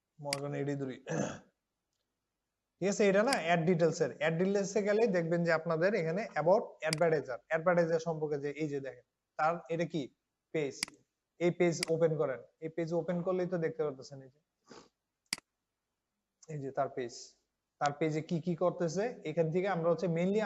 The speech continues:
আমাদের উদ্দেশ্য কি জানেন, এখানে দুইটা কাজ করা যায়, একটা হচ্ছে অ্যাড লাইব্রেরির মাধ্যমে বোঝা যায় কে কে অ্যাড চালাইতেছে, হ্যাঁ, এরপরে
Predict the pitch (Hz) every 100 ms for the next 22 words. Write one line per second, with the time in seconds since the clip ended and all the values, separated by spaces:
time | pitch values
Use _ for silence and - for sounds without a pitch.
0 | 185 185 196 196 170 185 208 196 208 202
1 | 135 - _ _ _ 160 180 185 160 180
2 | 202 202 - 185 156 131 117 - 147 -
3 | 175 208 175 170 180 185 196 196 196 180
4 | 190 185 165 175 170 202 - 165 160 170
5 | 156 180 180 180 180 180 202 _ _ _
6 | _ _ - 196 139 - _ _ _ _
7 | _ 175 170 196